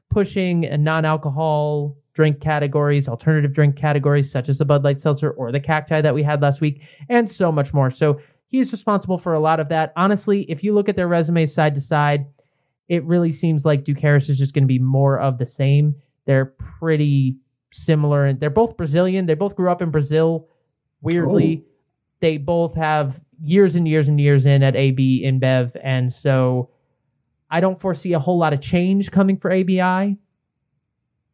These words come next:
Speaker 1: So if you like what A B I is doing, fear not. Nothing will change, but it is news worth mentioning. So best of luck to Mike and Carlos. Thank you for your contributions to the beer world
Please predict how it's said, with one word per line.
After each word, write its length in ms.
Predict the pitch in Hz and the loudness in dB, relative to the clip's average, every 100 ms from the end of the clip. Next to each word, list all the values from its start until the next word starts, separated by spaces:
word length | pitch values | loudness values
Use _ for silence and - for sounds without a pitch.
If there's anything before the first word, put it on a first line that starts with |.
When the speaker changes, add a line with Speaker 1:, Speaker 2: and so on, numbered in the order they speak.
| _ _ _ | _ _ _
Speaker 1:
So 480 | 175 160 143 139 - - | -2 0 -2 -4 -10 -8
if 120 | 147 | -4
you 80 | 160 | 0
like 200 | 175 190 | 0 0
what 120 | 180 | -2
A 80 | 175 | -2
B 120 | 170 | 0
I 120 | 160 | -2
is 120 | 151 | -2
doing, 360 | 139 175 147 139 | -2 0 2 0
fear 280 | 135 156 151 | 0 0 2
not. 380 | 135 147 202 - | 2 2 -2 -6
Nothing 320 | 156 147 143 143 | 0 0 2 0
will 140 | 131 | 0
change, 420 | - 151 180 185 | -2 -2 -2 -2
but 220 | 165 165 - | 0 0 0
it 220 | 165 151 | -4 -2
is 280 | 156 151 147 | 0 0 2
news 360 | 143 139 135 | 4 4 2
worth 280 | 135 135 - 147 | 0 -2 -2 0
mentioning. 460 | 139 139 147 139 | 2 2 2 2
So 480 | 139 127 120 120 131 _ _ _ _ _ _ _ _ _ _ _ _ _ _ _ | 2 0 0 -2 -6 _ _ _ _ _ _ _ _ _ _ _ _ _ _ _
best 260 | 269 277 277 | -2 -2 -4
of 140 | 240 | -2
luck 240 | 247 233 233 | 0 0 -2
to 100 | 220 | -2
Mike 580 | 202 202 196 - - - | 0 0 -2 -8 -20 -6
and 140 | 160 151 | -4 -2
Carlos. 640 | 208 185 185 175 - - | -2 0 0 0 -4 -4
Thank 340 | 180 180 175 | 0 0 0
you 160 | 175 165 | 0 0
for 640 | - 156 151 147 147 139 - _ _ _ _ _ _ _ _ _ _ _ _ | 0 0 2 2 0 -4 -8 _ _ _ _ _ _ _ _ _ _ _ _
your 140 | 147 | -2
contributions 800 | 139 160 147 147 139 135 135 135 | 0 0 0 0 0 0 0 -2
to 60 | 143 | 0
the 80 | 123 | 0
beer 220 | 120 113 | 0 0
world 340 | 110 110 101 | -2 -6 -8